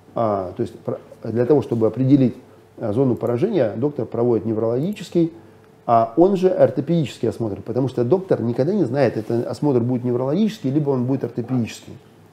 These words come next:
Вот. Когда ко мне приходит, э, пациент, я же не знаю, он, это пациент невролога или ортопеда. И поэтому про-, проводится осмотр. Осмотр, э, то есть вот лекция по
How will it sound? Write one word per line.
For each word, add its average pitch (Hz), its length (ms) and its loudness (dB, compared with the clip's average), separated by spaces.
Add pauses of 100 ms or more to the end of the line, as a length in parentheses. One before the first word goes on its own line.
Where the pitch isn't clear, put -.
(240)
Вот. 98 180 -6 (2000)
Когда 117 160 0
ко 117 60 2
мне 123 120 2
приходит, 117 340 -2 (180)
э, 107 800 -4
пациент, 214 400 -6
я 139 120 2
же 127 80 0
не 139 80 0
знаю, 139 320 2 (200)
он, 123 280 -4
это 113 240 -6 (120)
пациент 117 320 -4
невролога 139 380 -2
или 127 140 2
ортопеда. 110 540 -4 (1700)
И 107 60 -12
поэтому 117 360 -2 (200)
про-, 135 160 -4
проводится 147 460 0
осмотр. 127 400 0 (560)
Осмотр, 180 420 -2
э, 120 480 -6 (220)
то 123 40 -2
есть - 220 -6 (100)
вот 117 220 -10
лекция 123 380 -4
по 110 340 -2